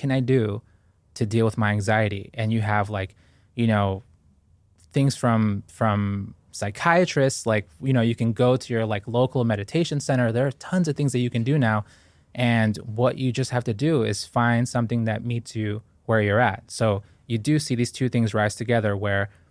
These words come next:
the demand for your attention is through the roof now, from the media, from tech, from everything that's happening around you, family and friends. But at the same time, here are a bunch of tools for you to get your mind right so that you can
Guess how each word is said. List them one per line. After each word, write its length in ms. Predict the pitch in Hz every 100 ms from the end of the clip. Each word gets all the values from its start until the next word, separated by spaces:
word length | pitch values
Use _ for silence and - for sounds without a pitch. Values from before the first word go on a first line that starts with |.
| _ _
the 100 | 120
demand 400 | 104 104 120 135
for 100 | -
your 120 | 107
attention 640 | 104 - 120 120 110 101 98
is 200 | 113 101
through 260 | - 151 139
the 80 | 113
roof 320 | 117 117 -
now, 240 | 101 -
from 200 | - 113
the 80 | 107
media, 440 | 127 147 131 127 120
from 180 | 107
tech, 420 | 98 - 131 127 -
from 340 | - 104 104 - _ _ _
everything 340 | 147 143 147
that's 200 | 127 -
happening 220 | 120 123 110
around 340 | 110 113 110
you, 100 | 107
family 360 | - 123 127 117
and 120 | 113
friends. 480 | 131 120 101 101 - _ _ -
But 80 | 113
at 80 |
the 80 | 107 - 117
same 160 | 110
time, 500 | - 156 135 107 107 -
here 320 | - 147 156
are 260 | 143 120 110
a 40 | 101
bunch 320 | - 135 -
of 100 | 135
tools 500 | - 131 113 107 - _ _
for 180 | - 120
you 120 | 107
to 80 | 113
get 180 | 101 107
your 120 | 104
mind 280 | 101 98 101
right 220 | - - _ _ _
so 160 | - 113
that 120 | 107
you 160 | 113 117
can 480 | - 107 101 101